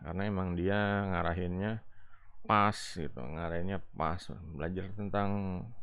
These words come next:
bagian ini, hari ini, di hari ini di sini, video yang ini, bagian hari ini di sini gitu. Jadi ya pokoknya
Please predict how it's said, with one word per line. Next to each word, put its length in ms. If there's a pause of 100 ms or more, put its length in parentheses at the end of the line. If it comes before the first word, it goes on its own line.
(840)
bagian 400
ini, 560
hari 480
ini, 240
di 140 (100)
hari 320
ini 160
di 100
sini, 340 (200)
video 320
yang 100
ini, 400
bagian 480
hari 320
ini 160
di 80
sini 340 (140)
gitu. 220 (880)
Jadi 480 (320)
ya 160
pokoknya 640